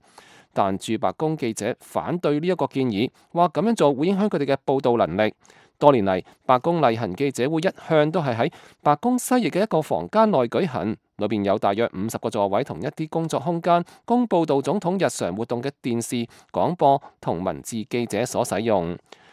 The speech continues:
川普嘅辦公室主任賴恩斯普利巴斯星期日對美國廣播公司話，佢哋正喺度討論係咪將白宮記者會轉移到白宮隔壁嘅一所建築物內舉行。再過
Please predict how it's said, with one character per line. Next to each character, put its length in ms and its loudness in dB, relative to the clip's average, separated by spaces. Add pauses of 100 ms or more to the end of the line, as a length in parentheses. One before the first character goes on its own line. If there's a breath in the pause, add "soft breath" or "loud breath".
(320 loud breath)
川 240 -2
普 180 -2
嘅 220 -4
辦 100 -4
公 120 -6
室 100 -8
主 160 -12
任 300 -2
賴 160 -4
恩 160 -4
斯 140 -6 (320)
普 220 -8
利 200 -2
巴 260 -2
斯 240 -8 (160)
星 180 -4
期 120 -6
日 160 -2
對 120 -2
美 140 -4
國 100 -4
廣 120 -2
播 100 -6
公 140 -6
司 160 -8
話， 200 2 (280 loud breath)
佢 100 -8
哋 80 -2
正 180 -6
喺 120 -6
度 100 -2
討 180 -6
論 200 -2 (200 soft breath)
係 120 -4
咪 100 0
將 240 0
白 140 0
宮 260 -2
記 140 -4
者 160 -2
會 200 -2 (220 soft breath)
轉 240 -4
移 140 -6
到 240 -2 (280)
白 220 -4
宮 240 -2
隔 140 -4
壁 140 -6
嘅 220 -4
一 40 -2
所 400 -4
建 240 -6
築 120 -2 (180)
物 160 -4
內 120 -4 (120)
舉 200 -4
行。 380 -4 (2000 soft breath)
再 200 2
過 120 0